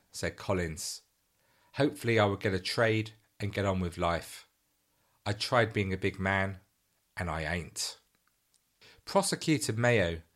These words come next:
illustrated vividly just how much fear the three men had instilled in many small communities. He announced that during one raid, Meehl had bludgeoned a pub landlord repeatedly over the head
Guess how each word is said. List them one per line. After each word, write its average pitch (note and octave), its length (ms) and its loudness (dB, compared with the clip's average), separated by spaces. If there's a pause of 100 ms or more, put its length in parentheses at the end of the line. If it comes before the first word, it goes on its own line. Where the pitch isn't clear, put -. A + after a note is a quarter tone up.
(300)
illustrated A#2+ 640 2
vividly G#2+ 440 2
just - 240 -2
how B2 140 2
much G#2 280 -2
fear A2 300 0
the F2 100 -4
three G#2 300 -2
men G2 220 0
had F2+ 160 -6
instilled F#2 520 -2
in F2 80 -4
many F2+ 200 0
small F2+ 260 -4
communities. E2+ 800 -8 (640)
He C#3+ 100 0
announced C#3+ 340 2
that A#2+ 100 -8
during B2+ 260 0
one D3 220 0
raid, F2+ 380 -2 (420)
Meehl B2 240 2
had A2 200 -6
bludgeoned A#2 520 -2
a F#2+ 40 -2
pub - 340 -6
landlord A2 360 -2
repeatedly A#2+ 600 -4
over G#2 180 -2
the E2+ 80 -8
head A2+ 380 -4